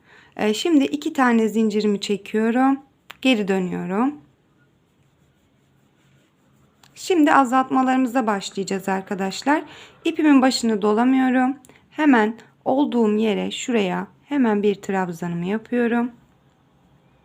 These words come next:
Bir. Hemen yanına bir trabzan daha.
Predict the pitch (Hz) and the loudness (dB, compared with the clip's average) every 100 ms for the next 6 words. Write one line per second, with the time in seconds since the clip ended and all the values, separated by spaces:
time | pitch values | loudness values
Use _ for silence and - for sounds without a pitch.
0 | _ _ _ _ _ _ _ _ _ _ | _ _ _ _ _ _ _ _ _ _
1 | _ _ 226 226 202 196 277 - - - | _ _ -2 0 0 -2 -6 -10 -16 -20
2 | - - - _ - _ - - _ _ | -20 -20 -20 _ -20 _ -20 -20 _ _
3 | - - - - - - - - - - | -20 -20 -20 -20 -20 -20 -20 -20 -20 -4
4 | 320 302 254 226 214 202 202 190 - 190 | 4 6 6 6 4 2 0 -4 -2 0
5 | 180 175 180 180 175 175 196 240 | 0 -2 -4 -4 -6 -6 -2 -2